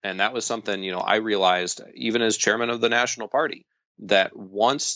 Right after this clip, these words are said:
that nomination was secured, the, the candidate was no longer talking to me.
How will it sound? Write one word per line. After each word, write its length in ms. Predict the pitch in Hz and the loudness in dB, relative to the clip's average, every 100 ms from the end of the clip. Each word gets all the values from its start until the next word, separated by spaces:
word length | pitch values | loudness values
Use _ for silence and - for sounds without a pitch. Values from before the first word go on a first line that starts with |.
| 131 | 0
that 220 | 113 113 | 0 2
nomination 680 | 107 110 98 98 107 95 95 | 2 2 0 -4 -4 -6 -4
was 180 | 92 | -2
secured, 720 | - 92 - 101 113 131 147 170 _ _ _ | -2 -4 -2 0 4 2 0 -6 _ _ _
the, 560 | - 98 98 98 92 90 | -12 0 4 6 6 4
the 160 | 92 92 | 2 0
candidate 560 | - 127 139 107 104 | 2 2 4 4 2
was 200 | 95 90 | 2 0
no 160 | 98 101 | 2 2
longer 360 | 104 101 95 87 | 4 2 0 -4
talking 480 | - 95 - 82 - | -2 -2 -2 -10 -12
to 120 | - | -10
me. 300 | - - | -10 -10